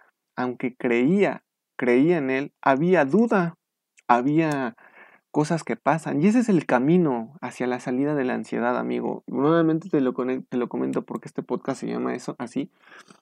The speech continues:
el camino hacia la, hacia la salida de la ansiedad. Sí, ese es el camino.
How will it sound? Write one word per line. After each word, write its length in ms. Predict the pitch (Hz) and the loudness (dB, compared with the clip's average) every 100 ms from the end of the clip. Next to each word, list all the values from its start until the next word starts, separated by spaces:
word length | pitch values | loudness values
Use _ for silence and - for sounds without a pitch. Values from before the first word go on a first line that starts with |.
| - | -8
el 120 | 127 | -4
camino 360 | - 123 139 147 | -2 0 0 -2
hacia 180 | 151 120 | -2 -4
la, 120 | 113 | -4
hacia 360 | - 117 - 117 | -6 -8 -6 -4
la 120 | 117 | -4
salida 420 | 123 120 135 139 | -4 -2 0 0
de 80 | 120 | -2
la 80 | 110 | -4
ansiedad. 460 | 110 117 117 156 - _ _ - - - _ _ _ - | -6 -2 -2 -2 -6 _ _ -20 -20 -20 _ _ _ 2
Sí, 200 | 165 - | 2 6
ese 180 | 196 226 | 4 4
es 80 | |
el 140 | 196 135 | 2 2
camino. 540 | - 131 175 127 - | 0 2 2 0 -6